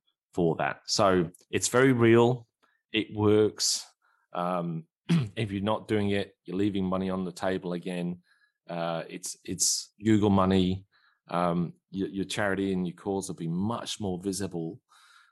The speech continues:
uh, than you have ever been. And you will spend that. Believe me, it's not hard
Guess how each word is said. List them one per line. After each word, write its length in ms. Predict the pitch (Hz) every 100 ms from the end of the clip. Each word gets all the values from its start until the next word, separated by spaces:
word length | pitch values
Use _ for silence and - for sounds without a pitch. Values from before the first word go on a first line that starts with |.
| _
uh, 280 | 87 87 85
than 300 | 82 92 87
you 160 | 87 85
have 140 | 80 -
ever 340 | 101 95 87
been. 500 | 82 95 87 82 90 - -
And 420 | 87 82 85 80 - -
you 220 | 90 117
will 160 | 139 135
spend 420 | - 117 113 90
that. 160 | 87 - _ _ _
Believe 300 | 110 117 113
me, 100 | 101
it's 200 | 82 -
not 280 | 107 127 -
hard 560 | - 131 120 104 139